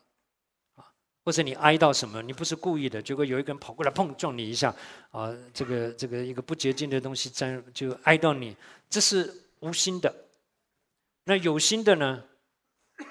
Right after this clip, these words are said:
摸了，摸表示你是有心去摸它。第二个，拿了，拿是比摸更严重，你根本握在手中，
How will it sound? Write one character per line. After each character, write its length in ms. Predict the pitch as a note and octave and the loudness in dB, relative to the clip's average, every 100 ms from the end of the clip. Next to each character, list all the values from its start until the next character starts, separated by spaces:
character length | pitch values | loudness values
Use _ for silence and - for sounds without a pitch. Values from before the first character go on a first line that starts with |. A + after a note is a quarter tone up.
| - | -8
摸 260 | F3+ G3 G3+ | 4 6 8
了， 320 | C#3+ - - _ _ _ _ _ _ - | 6 2 -14 _ _ _ _ _ _ -6
摸 260 | F3 F#3 | 2 4
表 160 | F3 C3 | 4 2
示 160 | B2+ | 2
你 140 | D3+ B2+ | -4 -4
是 140 | C3 | -4
有 140 | B2+ A2 | -4 -4
心 220 | - C#3 | -6 -8
去 140 | - | -12
摸 200 | B2+ A#2 | -10 -10
它。 240 | A#2 G#2+ F#2+ _ _ _ _ _ _ _ _ _ _ _ _ _ | -10 -12 -14 _ _ _ _ _ _ _ _ _ _ _ _ _
第 120 | F#3+ | 8
二 80 | F3+ | 10
个， 280 | E3 A2 - - | 8 0 -8 -6
拿 320 | C#3+ C3 C3+ | 4 8 10
了， 380 | F3+ C#3+ - - _ _ _ _ _ _ _ _ | 10 8 4 -16 _ _ _ _ _ _ _ _
拿 300 | C3 C3+ E3 | 0 4 4
是 160 | - G3 | 4 0
比 200 | D3 B2+ | -2 -8
摸 300 | C3+ D#3+ D#3+ | -2 0 2
更 240 | D#3+ D#3+ | 2 0
严 180 | A2+ G#2+ | -2 -6
重， 200 | C3 A#2 - _ _ _ _ _ _ _ _ | -6 -8 -12 _ _ _ _ _ _ _ _
你 80 | D3 | -4
根 160 | F#3 | 0
本 220 | E3 C#3+ | 0 -2
握 120 | F3 E3 | 0 4
在 140 | D3+ | 4
手 180 | B2+ A2 | 2 -4
中， 240 | - A#2 | -8 -12